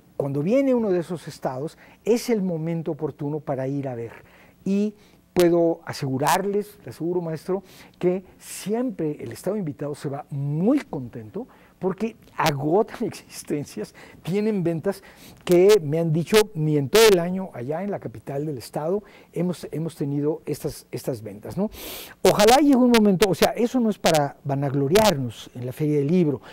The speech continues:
es como una oportunidad que tenemos. Ojalá llegue un momento en que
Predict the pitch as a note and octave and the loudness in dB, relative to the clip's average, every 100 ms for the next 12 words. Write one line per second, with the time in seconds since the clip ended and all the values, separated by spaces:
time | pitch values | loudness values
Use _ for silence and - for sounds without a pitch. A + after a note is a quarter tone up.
0 | - - F#3 - - - E3 F3 F#3+ D3 | -18 -4 -4 -4 -14 -6 -4 -2 -4 -4
1 | C#3+ - D3 D3 E3 F3 D#3+ D3 B2+ C3 | -8 -4 -4 0 2 2 2 -4 -2 -4
2 | C3 B2 - C#3 D3 D#3+ G3+ G3+ G#3 G#3+ | -4 -8 -6 -4 0 2 4 4 2 2
3 | G#3 F3 F3 - - - - D#3 D3+ E3+ | 2 4 0 -2 -14 -20 -4 -2 0 0